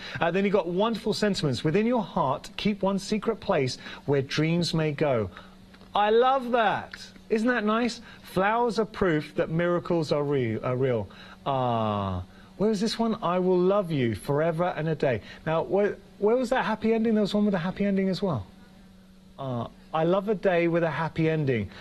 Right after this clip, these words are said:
Ah, I love a happy ending too. That's lovely. Okay, and as we go through,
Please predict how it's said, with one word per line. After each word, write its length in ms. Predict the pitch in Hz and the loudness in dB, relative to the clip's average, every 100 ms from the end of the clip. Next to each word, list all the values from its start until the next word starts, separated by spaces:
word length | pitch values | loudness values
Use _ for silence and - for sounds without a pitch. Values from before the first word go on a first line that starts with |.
| - - - | -18 -14 -2
Ah, 680 | 190 185 180 160 147 131 - | 2 4 4 4 2 0 0
I 120 | 202 | 0
love 200 | 285 302 | 2 2
a 40 | 254 | 2
happy 340 | 185 190 170 | -2 -2 -2
ending 320 | 165 151 156 | 0 0 0
too. 400 | 143 - 214 123 87 - - - - - - - - | 0 2 2 2 -4 -14 -20 -20 -20 -20 -20 -20 -6
That's 240 | 254 247 | -4 -2
lovely. 580 | 240 277 302 269 156 95 - - - | 0 2 2 2 0 0 -10 -20 0
Okay, 320 | 214 208 175 202 - | 2 2 0 -2 -4
and 100 | 180 | 0
as 140 | 240 | 2
we 80 | 277 | 2
go 180 | 254 254 | 2 2
through, 360 | 208 175 156 | 2 2 2